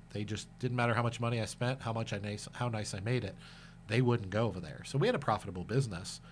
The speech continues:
but I knew that this was the opposite, and that people from the bad side of town would easily wanna come to the good side of town. And so I bought this property, built a couple million dollar laundromat there, uh, made it really nice, and then simultaneously closed down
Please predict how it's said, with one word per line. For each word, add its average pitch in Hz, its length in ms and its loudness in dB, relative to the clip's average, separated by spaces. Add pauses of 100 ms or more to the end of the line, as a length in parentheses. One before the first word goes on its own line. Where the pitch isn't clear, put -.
(380)
but 113 120 4
I 110 80 2
knew 139 240 6
that 113 160 0
this 135 200 2
was 95 140 -2
the 101 120 -6
opposite, 110 520 -2 (240)
and 110 100 -6
that - 120 -12
people 113 260 -4
from 101 160 -6
the 90 80 -6
bad 127 300 2
side 101 200 -2
of 92 80 -4
town 92 440 -6
would 98 300 -6
easily 107 460 -2
wanna 95 220 -4
come 95 260 -8
to 92 80 -6
the 90 60 -6
good 123 180 2
side 90 220 -4
of 85 60 -8
town. 90 340 -4 (540)
And 104 100 -6
so 110 100 -2
I 98 80 2
bought 107 240 2
this 95 160 -4
property, 95 640 -2
built 104 380 -6
a - 40 -14
couple 101 260 -4
million 104 240 -2
dollar 98 200 -2
laundromat 98 520 -2
there, 95 280 -6 (420)
uh, 95 220 -6
made 113 160 2
it - 100 -4
really 104 260 0
nice, 110 500 0 (100)
and 101 140 -4
then 98 240 -4
simultaneously 107 760 -2
closed 101 380 -6
down 95 240 -2